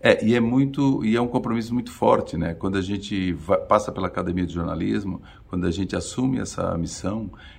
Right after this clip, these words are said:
é uma missão também, porque promover a cidadania, a justiça social, as questões humanitárias, estar junto para promover a cidadania, isso, isso é impagável, né? Mas, Safira, eu quero agradecer imensamente, nos recebeu muito bem aqui,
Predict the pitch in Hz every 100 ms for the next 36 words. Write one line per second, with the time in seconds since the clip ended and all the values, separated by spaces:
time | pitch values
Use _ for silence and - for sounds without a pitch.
0 | - 98 123 151 147 - - 151 135 98
1 | 87 87 90 - 120 - 135 120 139 143
2 | - 123 110 95 113 120 98 90 - 110
3 | 117 104 92 98 - 87 98 110 107 -
4 | - - - - 104 - 104 101 95 87
5 | 71 90 101 104 98 90 - - - -
6 | - 110 95 80 98 143 127 - 98 95
7 | - 98 92 87 98 90 - 92 87 85
8 | 92 107 - - - 131 113 107 - 120
9 | 117 117 117 90 80 82 92 98 - -
10 | - - - 107 113 123 135 117 113 107
11 | 107 101 95 107 107 110 92 90 98 -
12 | 104 95 117 117 104 87 104 101 113 139
13 | 135 95 92 87 80 - 101